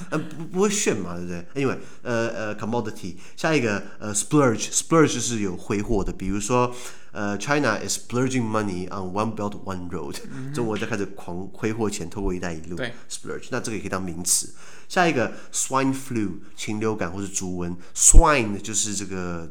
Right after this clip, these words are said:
Speaker 1: 猪，猪的一种，呃，猪的一个，一个形容方式。比如说，你要骂人，可以骂他 swiner，
Speaker 2: <laughs>
Speaker 1: 猪哥。<laughs> Swine，那，那 swine flu 的话，就是这个，呃，感冒或是一些、呃，就像比如说，呃，季节性流感，叫 seasonal flu。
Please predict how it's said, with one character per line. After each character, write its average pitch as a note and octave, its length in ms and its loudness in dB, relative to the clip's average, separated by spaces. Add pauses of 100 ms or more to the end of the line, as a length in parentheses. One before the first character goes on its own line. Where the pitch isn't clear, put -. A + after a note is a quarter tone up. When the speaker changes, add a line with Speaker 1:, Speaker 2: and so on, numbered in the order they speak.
(140)
Speaker 1:
猪， - 240 -6
猪 F3+ 200 0
的 C#3+ 40 4
一 A2+ 120 2
种， A2 240 -4
呃， B2+ 100 0
猪 E3+ 320 0
的 D#3 100 6
一 B2 120 2
个， A2 240 0 (100)
一 A2+ 240 -4
个 A#2+ 60 -2
形 G#2+ 200 0
容 G#2 120 -2
方 G2+ 120 -2
式。 G#2 120 -4
比 G2+ 120 -6
如 G#2+ 80 -2
说， C3 240 2 (300)
你 F#2+ 100 -6
要 G#2 80 2
骂 B2 160 4
人， F#2+ 120 2
可 G2+ 60 -4
以 - 20 -2
骂 G#2+ 160 0
他 F#2+ 120 -2
swiner， G2+ 520 0 (260)
Speaker 2:
<laughs> A2 260 -4
Speaker 1:
猪 G#2 160 2
哥。 G2+ 240 -2 (500)
<laughs> - 520 0
Swine， B2+ 220 0
那， D#3 100 0
那 C#3 160 -2
swine C3 460 2 (280)
flu E3 380 6
的 A2+ 60 4
话， A#2+ 100 4
就 A2 100 0
是 G#2+ 200 -2
这 G2 120 -4
个， F2+ 540 -2
呃， D2 380 -10
感 F#2 120 0
冒 A2 200 4
或 G#2+ 100 -4
是 A2 80 -4
一 G#2+ 60 -2
些、 G#2+ 100 -2 (220)
呃， B1 240 -8
就 - 160 -8 (100)
像 F3 100 0
比 B2+ 80 0
如 A#2 60 2
说， D3 180 6 (500)
呃， A#2 200 2
季 - 180 4
节 A#2+ 140 4
性 A#2 160 0
流 F2+ 160 0
感， - 160 -6 (240)
叫 A#2 100 -2
seasonal G#2+ 600 2
flu。 F#2+ 320 12